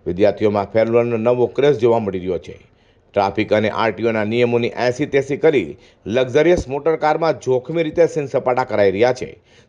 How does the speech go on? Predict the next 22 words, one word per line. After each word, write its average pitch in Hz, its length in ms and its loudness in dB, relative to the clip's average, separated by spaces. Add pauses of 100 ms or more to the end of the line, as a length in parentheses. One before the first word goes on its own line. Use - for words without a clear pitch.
તો 107 60 -8
સુરતના 120 360 -4
સોશિયલ 151 440 2
મીડિયા 151 260 0
પર 156 180 2
વાયરલ 127 360 0
વીડિયો 110 280 -2
બાદ 135 200 0
પોલીસે 123 540 -2 (180)
કાર્યવાહી 107 380 2
કરી 95 280 0
હતી - 280 -14 (320)
અને 90 100 -4
અન્ય 104 220 0
વાહન 101 320 0
ચાલકોની 110 520 0
અવરજવર 117 420 4
વચ્ચે 123 240 0
લક્ઝરિયસ 123 560 0
કારમાં 139 320 -2
સવાર 135 360 0
થઈ 110 240 -2